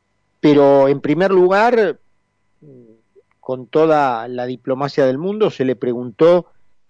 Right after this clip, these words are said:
a qué había venido, ¿no es cierto?, a, a Alemania, eh, porque por sentido común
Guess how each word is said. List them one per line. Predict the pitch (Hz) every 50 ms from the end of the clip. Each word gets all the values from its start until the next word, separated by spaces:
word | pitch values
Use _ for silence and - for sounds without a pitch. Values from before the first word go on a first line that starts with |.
| _ _ _ _ _ _ _ _ _ _
a | - 127 123 117
qué | _ - 196 190 185
había | 175 151 156 170 170 151
venido, | 139 135 139 170 240 262 247 208 143 127 117 113
¿no | 113 110 110
es | 107 -
cierto?, | - 135 135 139 - 131 117 107 98 - _ _ _ _ _ _ _ _ _ _ _ _ _ _ _ _ _ _ _ _ -
a, | 147 135 123 117 117 117 113 110 110 -
a | - 120 123 123
Alemania, | 123 123 139 160 214 226 202 160 135 117 110 110 - _ _ _ _ _ _ _ _ _ _ _ _ _ _ _ _ _ _ _ _
eh, | - 139 131 127 127 123 123 120 117 - _
porque | - - 131 127 123 117 - - - 127 123 120 117 113 110 107 - _ _ _ _ _ _ _ _ _
por | - 131 127 123
sentido | - - 135 127 117 - 175 180 180 165 143
común | 120 135 139 139 147 165 175 185 196 208 202